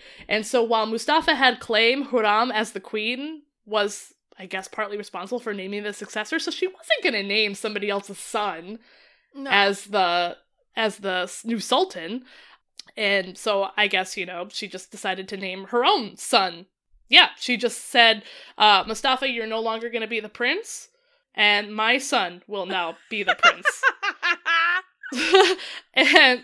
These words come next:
Speaker 1: in order to attempt to avoid any execution of her sons, you know, in this whole fratricide massacring thing that was a tradition, she actually used her influence to eliminate all those who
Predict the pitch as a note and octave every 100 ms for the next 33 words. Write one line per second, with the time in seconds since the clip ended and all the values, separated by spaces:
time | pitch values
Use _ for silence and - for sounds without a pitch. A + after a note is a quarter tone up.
0 | _ C4 C#4 D4+ E4 D#4 E4 C#4 - C#4+
1 | D4 D4+ B3 G#3+ B3 A3+ A#3 B3 A#3 -
2 | - B3 A#3 C#4+ A#3+ - G3+ - A3 G#3
3 | B3+ C#4 C4+ B3+ C4 A#3+ G#3 A#3+ A3+ A#3
4 | A3 - A3+ B3+ A#3+ G3+ F#3 G3+ - C4
5 | D4 D4 D4 D4 D4 - D4 C#4+ D4 D4
6 | C4 A#3+ A#3 A#3+ B3+ A3+ A3 A#3+ C4+ D4
7 | E4+ F4+ - - - - - - - -
8 | G3 - B3+ C4 - C#4 B3+ B3 A#3+ _
9 | _ _ _ _ B3 B3 B3 C#4+ A3+ B3+
10 | C4+ A3 G3+ G3 - - A#3 G#3+ G#3 G#3
11 | G3 G#3+ A3 G3+ G3+ G3+ G#3 G3+ G3+ -
12 | A3+ G#3 G3